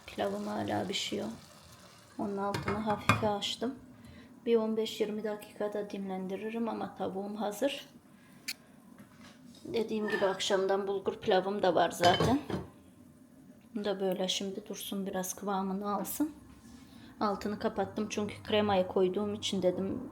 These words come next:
daha fazla sıkmasın kendini. Pilavı da bir yirmi beş dakika daha bekleyelim. Sonra da yeriz. Yemekten sonra da, e,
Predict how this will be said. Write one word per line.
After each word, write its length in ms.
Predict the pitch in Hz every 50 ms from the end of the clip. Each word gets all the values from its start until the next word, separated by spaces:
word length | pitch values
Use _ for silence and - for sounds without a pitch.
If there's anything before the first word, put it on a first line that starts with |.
| - 208
daha 180 | 196 190 185
fazla 380 | 185 - 202 185 180 - 185 185
sıkmasın 540 | 185 - - - - 214 196 190 - - 185
kendini. 460 | 180 - 185 185 185 185 185 196 226 226 - - - - - - - - - - - - - - - - - - - - - - - -
Pilavı 340 | 226 208 214 214 208 214 -
da 280 | 214 202 202 190 190
bir 60 | 214
yirmi 380 | 208 208 214 202 190 214 202 196
beş 240 | 202 208 - - -
dakika 440 | 208 196 - - - - 190 185 202
daha 200 | 202 202 202 190
bekleyelim. 540 | 202 - - - - 196 202 202 226 226
Sonra 380 | 226 - 226 214 214 214 208 185
da 60 | 208
yeriz. 480 | 202 202 208 214 214 233 269 277 - - - - - - - - - - - - - - - - - - -
Yemekten 500 | 240 240 226 226 226 226 - 262 262 247
sonra 420 | - - 262 247 240 240 247 240
da, 240 | 254 247 254 254 240 - - - - - - - - - - - - - - - - - -
e, 300 | 220 220 214 208 208 202